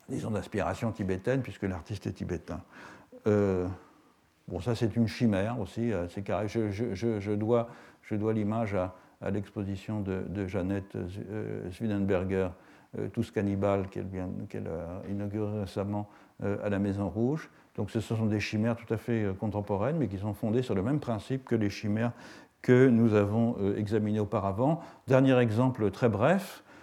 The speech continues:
euh, bien connu, puisque Lévi-Strauss l'a utilisé comme, euh, couverture de, d'un de ses ouvrages.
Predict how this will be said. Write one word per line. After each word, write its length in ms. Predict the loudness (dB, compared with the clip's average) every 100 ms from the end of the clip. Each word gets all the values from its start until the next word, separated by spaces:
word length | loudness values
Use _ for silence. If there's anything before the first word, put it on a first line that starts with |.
| -20 -4
euh, 80 | -2
bien 200 | 2 2
connu, 340 | 4 4 6
puisque 260 | 2 -2 -2
Lévi-Strauss 580 | 0 0 0 -2 -4 -2
l'a 80 | -4
utilisé 460 | 0 -2 2 0
comme, 320 | 0 0 0 0 -4 -10 -20 -10
euh, 80 | -8
couverture 600 | 0 4 4 4 2 2
de, 180 | 2 0
d'un 160 | 0 0
de 80 | 0
ses 220 | 0 0
ouvrages. 560 | -2 -2 -2 0 -2